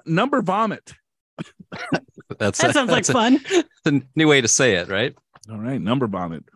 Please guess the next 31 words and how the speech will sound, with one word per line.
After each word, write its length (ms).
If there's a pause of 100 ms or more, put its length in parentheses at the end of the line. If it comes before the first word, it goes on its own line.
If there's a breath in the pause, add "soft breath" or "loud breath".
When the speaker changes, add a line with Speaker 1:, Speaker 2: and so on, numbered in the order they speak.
(560 soft breath)
Speaker 1:
Fifty-one, 440
married, 300
plan 200
to 60
retire 280
at 100
sixty. 580 (160)
Okay, 180
so 120
we 80
got 140
nine 260
years, 300
Al. 320 (340)
Speaker 2:
Right. 340 (540)
Speaker 1:
Current 240
salary, 460
two 160
hundred 360 (380)
twenty 280
thousand 360
dollars. 480 (600)
Usually 320
get 120
about 240
sixty 440
to 200
eighty 240
thousand 400
dollars 360
in 180